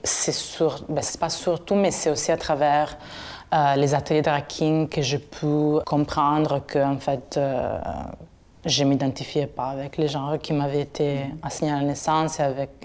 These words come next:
Speaker 1: oui, et, euh, qui avaient comme un petit peu guidé ma socialisation.
Speaker 2: Ouais.
Speaker 1: Mais j'ai toujours remarqué que, ben, en fait,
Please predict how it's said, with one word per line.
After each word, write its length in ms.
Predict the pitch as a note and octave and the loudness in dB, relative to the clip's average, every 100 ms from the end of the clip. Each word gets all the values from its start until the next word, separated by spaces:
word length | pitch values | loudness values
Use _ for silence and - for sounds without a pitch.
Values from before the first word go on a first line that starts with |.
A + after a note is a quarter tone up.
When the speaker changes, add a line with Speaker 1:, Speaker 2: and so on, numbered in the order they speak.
| D3+ | -2
Speaker 1:
oui, 160 | D3+ C3+ - | 0 0 -4
et, 340 | D3 C#3 C3+ C3+ - - - - - - - - - | -6 -4 -4 -6 -8 -16 -16 -16 -16 -18 -20 -14 -8
euh, 40 | B2 | -4
qui 100 | - | 2
avaient 220 | C#3+ C3+ | 2 4
comme 300 | C#3 C#3+ C3+ | 2 2 4
un 80 | C3+ | 2
petit 160 | C3 - | 0 -4
peu 160 | - C#3+ | 0 0
guidé 260 | C3+ C#3 | 2 2
ma 140 | D3 C#3+ | 4 2
socialisation. 960 | - - C#3+ C#3 C#3 C3+ - D3+ G#3+ G#3+ - - | 0 2 2 2 0 -2 0 0 0 -4 -14 -14
Speaker 2:
Ouais. 60 | C3+ - - - - - - | -12 -12 -18 -20 -14 -6 2
Speaker 1:
Mais 180 | D#3+ D3+ | 6 6
j'ai 160 | D#3 | 4
toujours 280 | D3 D#3 G3 | 4 4 6
remarqué 580 | G#3 D#3+ D3 - F3+ F3+ | 6 4 2 0 2 2
que, 560 | - E3 D#3+ F3 F3 D#3+ | 2 4 6 6 4 4
ben, 200 | D3 C3 | 4 4
en 80 | C#3+ | 4
fait, 360 | E3 D3+ - | 2 0 -4